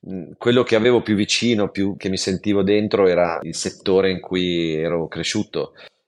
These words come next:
E quindi a un certo punto, un po' per caso, con un amico, ho trovato questo posto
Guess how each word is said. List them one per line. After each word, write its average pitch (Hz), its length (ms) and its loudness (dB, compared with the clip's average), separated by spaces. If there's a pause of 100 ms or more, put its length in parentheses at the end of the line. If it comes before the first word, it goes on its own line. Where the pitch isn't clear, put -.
E 98 560 2
quindi 117 200 2
a - 20 2
un 107 60 -4
certo 117 260 -4
punto, 139 400 -2
un 90 1040 2
po' 113 160 0
per 95 220 0
caso, 95 800 0
con 95 140 -10
un 98 120 -4
amico, 110 400 0
ho 90 480 2
trovato 101 460 0
questo 95 260 -6
posto 98 640 0